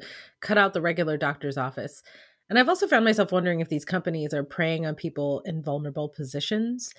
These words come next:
But, you know, I can see the appeal, particularly for conditions that people might feel embarrassed about or who don't have the means or the energy to set up a traditional doctor's visit.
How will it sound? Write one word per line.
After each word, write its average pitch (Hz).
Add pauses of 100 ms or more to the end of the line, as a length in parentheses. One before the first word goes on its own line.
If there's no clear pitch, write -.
(360)
But, 277
you 320
know, 285
I 240
can 277
see 294
the 247
appeal, 160
particularly 220
for 208
conditions 175
that 151
people 165
might 143
feel 143
embarrassed 247
about 214
or 160 (440)
who 196
don't 170
have 143
the 147
means 202
or 185
the 156
energy 180
to 175
set 156
up 139
a 156
traditional 151
doctor's 131
visit. 110